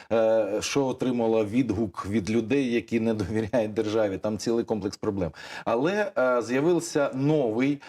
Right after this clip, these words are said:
новий такий підхід, це рекрутинг. Е, і, е, зараз теж самі військові, я спілкуюся постійно, вони вже певні результати мають від рекрутингової кампанії.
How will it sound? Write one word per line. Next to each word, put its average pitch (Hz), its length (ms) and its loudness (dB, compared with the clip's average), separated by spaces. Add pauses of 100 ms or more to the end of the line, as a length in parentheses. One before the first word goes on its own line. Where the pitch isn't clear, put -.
(100)
новий 127 500 0
такий 117 400 -2
підхід, - 500 -2
це 131 160 -2
рекрутинг. 87 600 -4 (440)
Е, - 180 -4
і, 135 480 4
е, 117 220 4
зараз 135 300 0
теж - 400 -2
самі 120 300 -2
військові, 131 520 0
я 113 100 2
спілкуюся 139 640 0
постійно, 117 600 0
вони 117 400 0
вже 123 320 0
певні 123 340 -2
результати 104 500 0
мають 90 400 -2
від 92 220 -2
рекрутингової 104 1160 0
кампанії. 92 720 -4